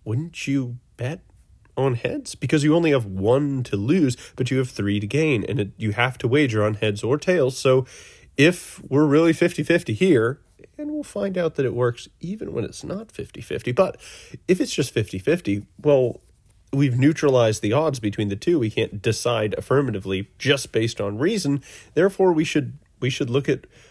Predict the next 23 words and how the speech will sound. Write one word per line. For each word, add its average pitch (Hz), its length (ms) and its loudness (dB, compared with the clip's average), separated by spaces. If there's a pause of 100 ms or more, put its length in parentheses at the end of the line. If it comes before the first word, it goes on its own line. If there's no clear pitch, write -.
(100)
what - 220 0
we 151 60 0
stand 107 360 -2
to 143 60 -6
gain 98 420 -6
or 127 80 -2
lose. 190 520 -4
I - 60 -14
think 127 140 -8
that's 123 160 -2
a - 40 -20
powerful 123 360 -4
argument. - 360 -6 (100)
But - 240 0 (220)
let's - 140 -14
continue. 254 500 -12 (1300)
But 190 140 0
there 254 160 0
is 233 160 0
an 190 80 0
eternity 165 640 0
of 92 160 -6
life - 420 -10